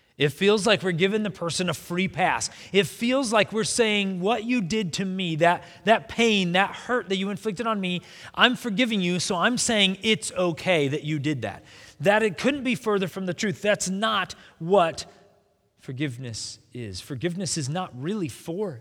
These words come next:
them, it's for you. It frees you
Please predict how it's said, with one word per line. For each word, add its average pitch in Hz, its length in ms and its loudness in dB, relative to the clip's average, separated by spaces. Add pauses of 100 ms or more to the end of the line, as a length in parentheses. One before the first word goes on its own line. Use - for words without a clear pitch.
them, 117 380 -8
it's 110 180 -10
for 143 260 -14
you. 107 300 -16 (1700)
It 170 160 0
frees 240 720 0
you 160 880 0